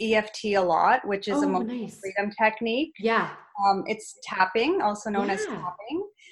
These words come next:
Speaker 1: I use that. And actually, I got trained in that back in two thousand and twelve, and I used that to clear a lot of, uh, trauma from childhood. That's what I used.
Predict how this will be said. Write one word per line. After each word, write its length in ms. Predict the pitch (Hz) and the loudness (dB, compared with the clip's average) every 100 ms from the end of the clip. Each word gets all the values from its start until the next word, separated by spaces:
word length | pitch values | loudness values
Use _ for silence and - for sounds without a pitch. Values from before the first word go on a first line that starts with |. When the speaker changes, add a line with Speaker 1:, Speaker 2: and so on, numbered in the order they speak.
| _ _ | _ _
Speaker 1:
I 80 | - | 2
use 360 | 226 247 269 - | 4 4 0 4
that. 360 | 202 170 247 - | 6 8 6 4
And 140 | 226 | 2
actually, 560 | 226 247 254 - 285 262 | 6 4 4 -2 -4 2
I 600 | 220 233 254 285 294 285 - - | 4 6 6 4 -2 -6 -12 0
got 200 | 226 220 | 0 2
trained 300 | - 254 277 | 0 0 2
in 100 | 269 | 4
that 280 | 220 202 - | 6 6 6
back 240 | 202 202 | 4 4
in 100 | 202 | 0
two 160 | 196 214 | -4 0
thousand 320 | 208 196 196 | 4 4 2
and 120 | 185 175 | -2 0
twelve, 300 | 185 175 175 196 | 2 2 2 2
and 120 | 196 | 2
I 300 | 202 202 190 | 2 2 -2
used 600 | 185 226 269 311 311 - 185 | -6 -2 0 0 -2 -8 2
that 340 | 202 185 185 - | 6 6 6 2
to 100 | - 220 - - | -10 -10 -12 -12
clear 800 | - 226 254 311 294 196 170 185 220 _ _ _ _ - | -4 0 4 6 6 6 6 2 -2 _ _ _ _ -2
a 60 | |
lot 580 | 202 196 214 226 240 262 - | -2 4 8 10 10 8 4
of, 440 | 196 196 196 190 - _ _ _ _ _ - | 6 8 8 4 -4 _ _ _ _ _ -2
uh, 300 | 196 190 180 - | 2 4 2 2
trauma 340 | 226 208 196 | 2 4 4
from 120 | 202 185 | 0 -6
childhood. 380 | 180 160 165 - _ _ _ - | -2 -2 -2 -12 _ _ _ -4
That's 200 | 190 190 - | 0 0 -2
what 100 | - | -4
I 80 | - | -4
used. 520 | 175 208 359 - | -2 -2 -2 -8